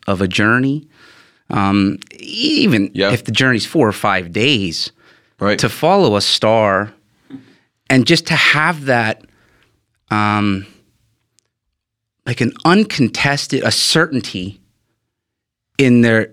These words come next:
Speaker 1: in their faith, in their action, you know, to pack up, leave home,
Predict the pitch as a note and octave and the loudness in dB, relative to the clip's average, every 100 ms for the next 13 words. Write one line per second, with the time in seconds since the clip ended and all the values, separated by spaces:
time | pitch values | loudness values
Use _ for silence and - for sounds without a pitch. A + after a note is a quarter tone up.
0 | - A#2 A2 A2 G#2 - - G#2 F#2 - | -2 0 2 2 0 -4 -2 -2 -2 -2
1 | G#2 G2+ G#2+ G#2+ G#2+ - - G2 G2+ G2 | 2 2 0 0 -2 -4 -4 -2 0 -2
2 | F#2+ - - D3 D3+ D#3 A2+ G#2+ - _ | -4 -2 -2 0 -4 -2 -2 -2 -8 _
3 | A2 G#2+ C3+ C3+ - B2 A#2 G2+ F#2 | -4 2 2 2 0 0 2 2 0